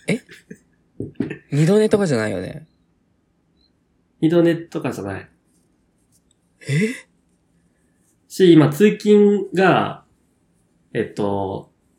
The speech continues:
Speaker 2: 電車が三十分の徒歩が、あの、ちょっとバイト先が駅からちょっと歩くので、あの、駅から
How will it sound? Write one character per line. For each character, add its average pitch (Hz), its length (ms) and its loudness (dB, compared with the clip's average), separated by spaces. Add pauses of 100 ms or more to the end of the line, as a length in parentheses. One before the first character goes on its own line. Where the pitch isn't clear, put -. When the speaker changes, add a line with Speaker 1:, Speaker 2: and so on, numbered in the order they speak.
(220)
Speaker 2:
電 196 200 8
車 214 100 2
が 202 60 0
三 196 220 4
十 196 120 4
分 104 320 -2
の 104 360 -4
徒 175 80 -2
歩 156 180 -2
が、 95 340 -12 (400)
あ - 80 -10
の、 95 560 -8 (300)
ち - 80 -4
ょ - 20 0
っ - 40 -6
と - 40 -2
バ 131 140 2
イ - 20 4
ト - 80 -2
先 156 240 -2
が 151 240 0
駅 175 180 0
か 117 120 -4
ら 95 260 -10 (300)
ち - 80 -4
ょ - 20 -4
っ 143 40 -8
と 107 120 -4
歩 143 140 2
く - 80 -10
の 98 160 -10
で、 95 400 -10 (420)
あ 117 80 -14
の、 95 480 -10 (920)
駅 - 160 -4
か 185 100 -2
ら 151 380 0